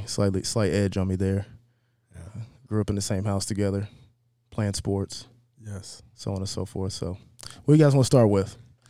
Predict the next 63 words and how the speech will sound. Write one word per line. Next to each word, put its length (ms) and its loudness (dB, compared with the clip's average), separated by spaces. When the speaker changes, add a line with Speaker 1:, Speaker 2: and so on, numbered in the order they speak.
Speaker 1:
You 60 4
just 80 4
wanna 120 6
get 100 6
straight 220 4
to 100 -6
the 40 0
meat 140 0
and 100 -6
potatoes 360 0
here? 260 -2
I 40 -8
Speaker 2:
I 20 -4
Speaker 1:
mean, 60 -4
Speaker 2:
think 80 -4
Speaker 1:
do 80 -2
we 40 4
Speaker 2:
we 40 0
Speaker 1:
just 140 -4
Speaker 2:
should. 60 -4
Speaker 1:
wanna? 200 -2
I, 100 -2
I 20 0
don't 140 4
think 100 4
we 60 2
need 100 0
to 120 0
overcomplicate 580 -6
things 220 -6
for 100 -10
the 100 -10
Speaker 2:
No. 60 -6
Speaker 1:
people. 180 -8
Speaker 2:
No, 160 -12
no, 100 -14
no, 100 -14
no. 140 -18
Let's 120 -12
go. 120 -12
Speaker 1:
You 100 -6
know, 40 -4
for 120 -8
Speaker 2:
Let's 120 -8
Speaker 1:
the, 60 -8
Speaker 2:
go 80 -6
right 220 -4
into 260 -8
Speaker 1:
for 60 -6
Speaker 2:
it. 40 -6
Speaker 1:
the 40 -10
five 320 -4
fans. 400 -6
You 100 0
wanna, 200 4
you 100 4
wanna 140 6
go 100 6
right 220 2
into 180 -2
your 100 2
top 240 -2
five 380 -2